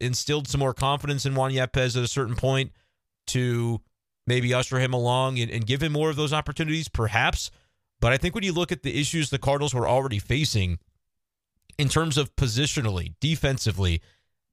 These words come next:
they had a bunch of outfielders. They had Paul Goldschmidt playing every day at first base, and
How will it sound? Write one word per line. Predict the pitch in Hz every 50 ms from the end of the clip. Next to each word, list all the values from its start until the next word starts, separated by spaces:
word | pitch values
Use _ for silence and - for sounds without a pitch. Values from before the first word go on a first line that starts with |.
| _ _
they | 110 110 113 139 151 151
had | - - 175 208 196
a | 185
bunch | - 175 160 -
of | 139 147
outfielders. | 139 127 113 113 107 95 90 90 92 107 - - - - - _ _ _ _ _
They | - 131
had | 156 -
Paul | - 180 156
Goldschmidt | 131 131 139 147 - - 131 117 -
playing | 131 131 127 123 120
every | 123 110 120
day | 110 117 117 117
at | 110
first | - 113 113 107 - -
base, | 98 95 92 98 - - - - - _ _ _ _ _ _ _ _ _ _ _ _ _ _ _
and | 117 117 117 117 117 117 120 120 120 117 113